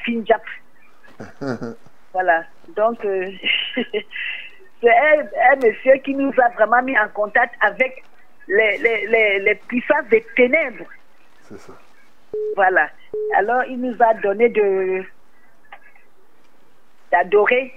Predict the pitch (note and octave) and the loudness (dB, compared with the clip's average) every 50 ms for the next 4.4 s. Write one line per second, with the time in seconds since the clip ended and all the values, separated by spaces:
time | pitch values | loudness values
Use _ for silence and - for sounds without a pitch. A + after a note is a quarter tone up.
0 | - - - G3 F#3+ - G#3+ F#3 F3+ G3 A3 A3+ G#3+ - - F#3+ F3+ E3+ D3 - | -18 -6 0 0 2 2 2 0 0 2 2 2 0 0 -2 -4 -2 -2 -4 -4
1 | - - G#3+ - F3 F#3 F#3+ F#3 F3 E3 D3 - F3+ G3 G#3 G#3+ G#3+ G#3 F3 F3 | -4 -4 -4 -4 -2 0 0 -2 -2 -4 -8 -2 0 2 2 2 2 0 0 -6
2 | F3 E3 - - - G#3+ G#3+ A3 A3+ B3 B3+ C4 B3+ - - - - - - - | -6 -6 -8 -4 2 4 4 4 4 2 0 0 -2 -8 -16 -20 -20 -20 -20 -20
3 | - - G3 G3+ G3 F3 - - A3+ A#3+ B3+ B3+ B3+ B3+ G#3+ F3+ G#3 G#3 G3 F#3+ | -6 -2 -2 0 0 -2 -4 0 4 6 8 8 8 6 4 2 2 4 6 4
4 | F#3+ G3 G#3+ A#3 C#4+ D4 C#4+ | 4 4 2 2 2 2 2